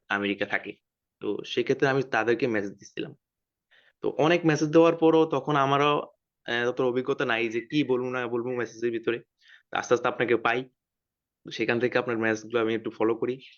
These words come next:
সেভাবে ফ-, মেসেজগুলো দেই। দিতে যাই, এ, একটা বায়ার পাইলাম। তো সেই বায়ারের সাথে কমিউনিকেশন হইলো।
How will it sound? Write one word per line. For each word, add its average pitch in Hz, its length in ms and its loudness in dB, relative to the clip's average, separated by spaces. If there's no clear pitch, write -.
সেভাবে 117 240 6
ফ-, 113 280 2
মেসেজগুলো 113 420 4
দেই। 123 340 0
দিতে 131 180 2
যাই, 135 140 6
এ, 117 260 2
একটা 110 140 0
বায়ার 110 220 0
পাইলাম। 120 400 -2
তো 101 180 -6
সেই 117 200 -4
বায়ারের 110 160 2
সাথে 117 180 -2
কমিউনিকেশন 110 540 -2
হইলো। 113 240 -2